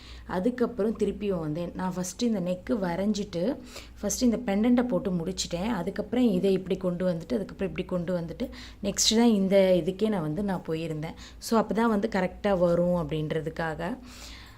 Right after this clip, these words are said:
ஆ, இங்க வந்து நான் லோடிங் போட்டு முடிச்ச பிறகு, திருப்பி இந்த சுகர் பீட்ஸ்லாம் கொடுத்துட்ட பிறகு, இங்க வந்து ஸ்டோன் ஃபிக்ஸ் பண்ணியிருக்கேன்.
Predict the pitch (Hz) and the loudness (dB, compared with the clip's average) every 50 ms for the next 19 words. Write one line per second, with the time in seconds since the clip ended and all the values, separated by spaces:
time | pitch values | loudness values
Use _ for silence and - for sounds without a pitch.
0 | - - - - - - - - - - 247 240 240 240 240 240 233 233 247 233 | -20 -20 -20 -20 -20 -20 -20 -18 -8 -2 2 4 6 6 6 6 6 6 8 6
1 | 226 233 247 240 240 247 262 262 254 220 214 214 214 208 220 208 214 214 208 196 | 8 8 8 10 10 10 10 10 10 8 8 6 6 6 6 6 6 6 4 2
2 | - - 208 208 208 214 202 196 180 - - - 185 185 202 - - - 208 202 | 2 2 0 0 2 2 0 0 -2 -2 -2 0 0 2 2 0 2 2 0 0
3 | 202 220 214 208 208 202 202 190 185 190 185 185 202 175 196 190 185 190 185 190 | 2 2 0 2 2 0 0 2 2 2 2 0 0 0 0 0 0 -2 -2 -2
4 | - 170 190 180 180 175 175 - 175 190 180 - 175 170 170 185 247 240 214 185 | -4 -4 -4 -4 -4 -6 -6 -4 -2 -2 -2 -2 -2 -2 -2 0 2 2 2 2
5 | 175 180 202 - - - 220 214 220 226 220 - 196 180 - - - - 175 156 | 0 -2 -4 -6 -2 0 2 2 4 2 0 0 -4 -6 -8 -10 -8 -6 -6 -4
6 | 156 151 143 143 - 160 - | -4 -6 -6 -8 -10 -12 -12